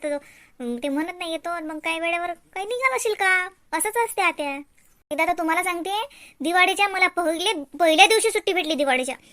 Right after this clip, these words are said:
तोपर्यंत सुट्टी नव्हती, कोणालाच नाही आमच्या कंपनीत. दिवाळीच्या आदल्या दिवसपर्यंत आम्हाला, अं, काम करावं लागलं आणि संध्याकाळी मग जा सुट्टी. आणि सांगा, सं-, म्हणजे मी मु-, मुंबईवरून निघाली तर दिवाळीच्या दिवशी,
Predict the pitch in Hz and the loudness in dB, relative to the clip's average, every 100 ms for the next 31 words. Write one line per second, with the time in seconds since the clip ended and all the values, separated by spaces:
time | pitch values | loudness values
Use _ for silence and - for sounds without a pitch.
0 | _ 320 339 359 370 339 285 285 254 247 | _ -2 2 2 0 -4 -4 -2 -2 -4
1 | - 359 571 679 - 320 247 240 240 247 | -4 2 6 6 4 2 2 -2 -8 -8
2 | 220 226 - - 320 359 359 330 247 311 | -12 -14 -20 -4 2 4 6 4 4 4
3 | 359 - 370 370 381 370 370 370 - - | 2 2 2 4 4 4 6 6 4 -8
4 | - 277 311 330 320 330 311 302 466 587 | 0 4 6 6 6 4 4 4 4 4
5 | 330 311 302 285 370 294 269 277 262 240 | 4 4 2 2 4 6 6 4 0 2
6 | 277 262 269 269 - 233 262 277 294 320 | 4 8 6 6 -6 -6 0 6 6 8
7 | 349 330 269 277 277 320 392 - - - | 6 2 2 0 0 0 0 -2 -10 0
8 | 294 285 302 349 370 370 330 349 370 539 | 4 6 4 4 2 2 4 4 4 4
9 | - 294 330 359 381 330 320 - 403 440 | 2 4 6 6 6 2 0 0 2 0